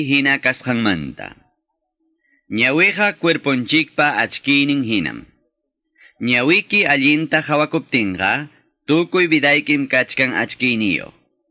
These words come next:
Ñawiki mana allinta hawakuptinmi ichaqa, vidaykiqa kachkan pasaypaq tutayayllapi.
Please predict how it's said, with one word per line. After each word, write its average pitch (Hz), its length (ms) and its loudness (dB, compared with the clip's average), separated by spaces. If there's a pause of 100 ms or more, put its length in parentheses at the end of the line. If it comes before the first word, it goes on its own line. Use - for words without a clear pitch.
(500)
Ñawiki 147 600 0
mana 160 360 2
allinta 151 480 0
hawakuptinmi 135 840 -2
ichaqa, 120 640 -2 (360)
vidaykiqa 113 680 0
kachkan 135 480 -2
pasaypaq 127 720 -2
tutayayllapi. 117 960 0